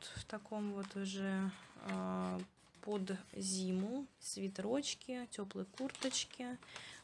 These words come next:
Очень интересный, конечно, вот этот вот пуловер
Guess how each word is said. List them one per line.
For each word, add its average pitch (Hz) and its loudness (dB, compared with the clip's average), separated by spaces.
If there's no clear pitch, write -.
Очень 220 2
интересный, 202 0
конечно, 202 4
вот 190 2
этот 196 2
вот 190 2
пуловер 185 2